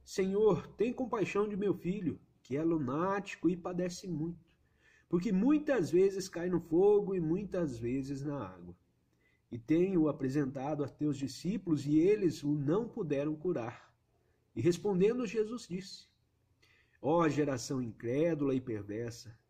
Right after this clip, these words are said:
até quando hei de estar convosco? Até quando vos hei de sofrer? Vo-, vos hei de sofrer?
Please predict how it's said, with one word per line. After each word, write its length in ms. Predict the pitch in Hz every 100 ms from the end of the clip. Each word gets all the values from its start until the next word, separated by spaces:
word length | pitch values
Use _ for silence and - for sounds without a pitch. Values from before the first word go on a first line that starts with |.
| _
até 200 | 175 220
quando 600 | 220 214 226 262 233 202
hei 240 | 196 240
de 100 | 190
estar 320 | 190 - 185 180
convosco? 640 | 165 143 175 190 - - _ _ _ _ _ _ -
Até 200 | - 254
quando 440 | 240 262 285 254
vos 240 | 180 170
hei 220 | 160 214 202
de 240 | 170 127
sofrer? 720 | - 123 - - 196 180 - _ _ _ _ _ _ _ _ _ _ _ _ _ _ _ 113
Vo-, 320 | 139 170 165 - _
vos 240 | 131 131
hei 140 | 143 170
de 80 | -
sofrer? 500 | 170 - 185 190